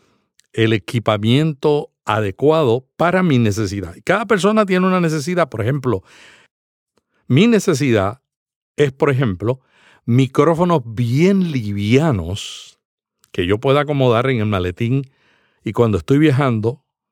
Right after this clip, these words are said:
yo viajo dos semanas al mes por el mundo, ese equipo no sea una carga pesada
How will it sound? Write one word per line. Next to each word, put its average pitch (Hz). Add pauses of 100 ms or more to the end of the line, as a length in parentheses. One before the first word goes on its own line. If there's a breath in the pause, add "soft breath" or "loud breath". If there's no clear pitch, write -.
(460)
yo 95
viajo 113
dos 113
semanas 120
al 92
mes 101
por 92
el 80
mundo, 92 (1600 soft breath)
ese 151
equipo 131
no 120
sea 131
una 123
carga 98 (1400)
pesada 101